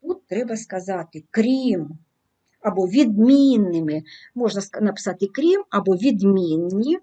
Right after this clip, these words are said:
від, і тепер дивимось, нуль і плюс шість. Відмінні від нуля і шість. Оце відповідь для десятого номера. Ви можете писати декілька вип-, відповідь.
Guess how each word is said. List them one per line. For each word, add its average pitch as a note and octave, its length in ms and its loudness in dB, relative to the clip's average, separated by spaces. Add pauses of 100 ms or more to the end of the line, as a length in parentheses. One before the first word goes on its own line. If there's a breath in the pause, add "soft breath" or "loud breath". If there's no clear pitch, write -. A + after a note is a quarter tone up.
(680)
від, G#3+ 440 -2 (500 soft breath)
і F4 80 -6
тепер A#3 280 0
дивимось, F#3+ 460 -2
нуль D#4+ 440 6 (380)
і B3+ 120 0
плюс C4+ 300 0
шість. - 640 -6 (280 soft breath)
Відмінні G#3 680 4
від G3+ 300 -2
нуля F3 640 -2 (1120)
і A3 380 0 (1080)
шість. - 540 -4 (360 soft breath)
Оце B3+ 320 2
відповідь G#3 680 0
для A#3 600 0 (260 loud breath)
десятого G#3+ 880 2
номера. F3 440 -2 (280 loud breath)
Ви F#4+ 100 6
можете F#4+ 320 2
писати D#4+ 440 2
декілька C4+ 720 4
вип-, B3+ 420 -4
відповідь. A3+ 420 0